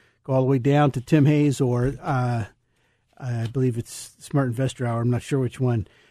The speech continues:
By the way, uh, we are podcast on that, uh, starting about, I think, Tuesday or Monday morning at, uh, noon. And, uh, we are podcast some other places, but I'm not gonna <laughs> advertise those on W H K. So, uh,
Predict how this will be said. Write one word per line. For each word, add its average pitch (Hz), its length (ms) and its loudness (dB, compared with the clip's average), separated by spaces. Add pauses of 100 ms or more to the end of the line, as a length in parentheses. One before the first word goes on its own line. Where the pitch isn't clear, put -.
(120)
By 175 100 6
the 190 80 12
way, 175 240 10
uh, 147 380 2
we 165 180 6
are 175 160 6
podcast 160 840 2
on 135 140 4
that, 139 320 2
uh, 135 300 0 (280)
starting 156 360 0
about, 135 280 0
I 143 60 -6
think, 151 220 -2
Tuesday 165 400 0
or 143 40 6
Monday 147 320 4
morning 147 440 4
at, 123 240 -2
uh, 127 400 0 (280)
noon. 170 460 6 (540)
And, 139 360 6
uh, 135 240 -2
we 135 120 2
are 143 100 4
podcast 139 460 0
some 135 160 0
other 131 160 2
places, 135 340 -2
but 123 160 -4
I'm 123 80 2
not 123 140 0
gonna 117 140 0
<laughs> 98 60 0
advertise 123 440 -2
those 120 240 -2
on 117 140 -2
W 120 280 -2
H 117 160 -4
K. 165 300 0 (580)
So, 226 300 8
uh, 214 300 4